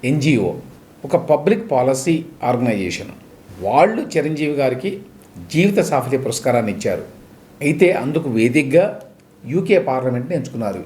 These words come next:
యూకే పార్లమెంట్లో House of Commonsలో ఒక హాల్లో ఈ కార్యక్రమాన్ని ఏర్పాటు చేశారు. ఆ ఫెలిసిటేషన్ సందర్భంగా బ్రిటన్కి చెందినటువంటి చాలామంది ఎంపీలు, కొంతమంది మంత్రులు కూడా వచ్చారు. అంతేగాని నేరుగా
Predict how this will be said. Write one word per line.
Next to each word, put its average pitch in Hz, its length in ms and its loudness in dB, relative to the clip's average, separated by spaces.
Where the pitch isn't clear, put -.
యూకే 131 300 2
పార్లమెంట్లో 110 720 0
House 120 200 0
of 131 80 4
Commonsలో 104 800 -2
ఒక 123 160 -4
హాల్లో 104 680 0
ఈ 202 120 -2
కార్యక్రమాన్ని 117 640 0
ఏర్పాటు 95 320 -4
చేశారు. 87 340 -6
ఆ 139 120 4
ఫెలిసిటేషన్ 175 680 2
సందర్భంగా 127 920 0
బ్రిటన్కి 170 460 2
చెందినటువంటి 131 720 0
చాలామంది 127 440 2
ఎంపీలు, 135 540 0
కొంతమంది 143 380 2
మంత్రులు 117 360 0
కూడా 120 220 2
వచ్చారు. - 360 0
అంతేగాని 185 460 2
నేరుగా 170 640 2